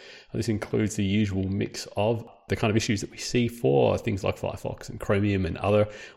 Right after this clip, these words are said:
web browsers and web frameworks. You know, if you are visiting, uh, malicious sites, <laughs> they could be getting, uh, possible code execution, uh, doing cross-site scripting attacks against you, all that kind of stuff.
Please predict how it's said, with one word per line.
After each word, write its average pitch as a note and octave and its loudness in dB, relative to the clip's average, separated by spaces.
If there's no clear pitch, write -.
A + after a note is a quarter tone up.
web G#2 6
browsers G2+ 4
and F2+ -2
web G2 4
frameworks. D#3 2
You F#2 -2
know, F2 -2
if - -6
you - -2
are F2 -4
visiting, G2 -2
uh, F2 -4
malicious G2+ 0
sites, - -2
<laughs> - -
they - 8
could - -4
be F#2+ -2
getting, F#2 -4
uh, - -4
possible G#2+ -4
code G#3+ 2
execution, D3 0
uh, F2+ 2
doing F#2+ 2
cross-site - -2
scripting - -2
attacks G#2 -2
against F#2+ -2
you, F#2+ 0
all G#2 2
that F2+ 0
kind - -8
of G#2+ -8
stuff. - 2